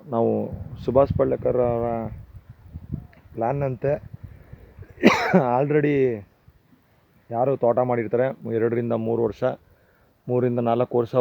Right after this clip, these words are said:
ಒಳಗಡೆ ಇರುವಂಥ ಮರಗಳಿಗೆ ನಾವು ಬಾರ್ಡ್ರ್ ಕ್ರಾಫ್ಟಾಗಿ, ನೋಡಿ, ಬಾರ್ಡ್ರಲ್ಲಿ ಹೇಳ್ತಾ ಇರೋದು ನಾನು, ಅರ್ಥ ಮಾಡ್ಕೊಳ್ಳಿ. ಆ ಕಡೆ ಈ ಕಡೆ ಬಾರ್ಡ್ರಲ್ಲಿ ಏನು ಖಾಲಿ ಇರುತ್ತೆ ಜಾಗ, ಆ ಜಾಗಗಳಿಗೆ ನಾವು ಈ ನಿಂಬೆಹಣ್ಣು ಗಿಡಗಳು, ಅನ್ನ ನಾಟಿ ನಿಂಬೆಹಣ್ಣು ಗಿಡಗಳು,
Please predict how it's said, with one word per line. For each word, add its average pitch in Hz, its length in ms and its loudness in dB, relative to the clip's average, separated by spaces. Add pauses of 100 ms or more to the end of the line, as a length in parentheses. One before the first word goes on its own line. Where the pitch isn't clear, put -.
ಒಳಗಡೆ 131 340 8
ಇರುವಂಥ 117 320 0 (240)
ಮರಗಳಿಗೆ 117 560 4 (800)
ನಾವು 117 180 2 (440)
ಬಾರ್ಡ್ರ್ 139 360 8
ಕ್ರಾಫ್ಟಾಗಿ, 120 460 2 (140)
ನೋಡಿ, 127 180 0 (320)
ಬಾರ್ಡ್ರಲ್ಲಿ 135 400 6
ಹೇಳ್ತಾ 123 220 4
ಇರೋದು 110 180 2
ನಾನು, 123 120 0 (100)
ಅರ್ಥ 101 120 -2 (120)
ಮಾಡ್ಕೊಳ್ಳಿ. 117 340 2 (380)
ಆ 120 120 0
ಕಡೆ 135 200 4
ಈ - 80 0
ಕಡೆ 123 200 4
ಬಾರ್ಡ್ರಲ್ಲಿ 120 420 6 (260)
ಏನು 127 160 2 (120)
ಖಾಲಿ 120 240 4
ಇರುತ್ತೆ 110 200 -2 (100)
ಜಾಗ, 104 160 2 (800)
ಆ - 20 4 (120)
ಜಾಗಗಳಿಗೆ 135 560 0 (1120)
ನಾವು 120 160 2 (120)
ಈ - 20 0 (140)
ನಿಂಬೆಹಣ್ಣು 139 400 6
ಗಿಡಗಳು, 131 340 6 (760)
ಅನ್ನ 120 240 -2 (120)
ನಾಟಿ 127 220 4 (100)
ನಿಂಬೆಹಣ್ಣು 127 340 0
ಗಿಡಗಳು, 120 300 4